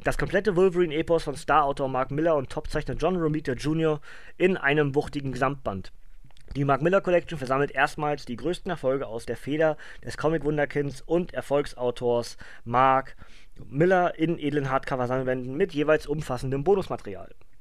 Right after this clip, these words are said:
Ja. Äh, hervorragend. Ganz, ganz großes Kino. Ähm, freue ich mich sehr darauf, das mal zu lesen.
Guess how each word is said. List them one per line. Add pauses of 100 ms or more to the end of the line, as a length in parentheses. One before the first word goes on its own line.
Ja.
Äh, (380)
hervorragend. (180)
Ganz,
ganz (180)
großes
Kino. (320)
Ähm, (200)
freue
ich
mich
sehr
darauf,
das
mal
zu
lesen.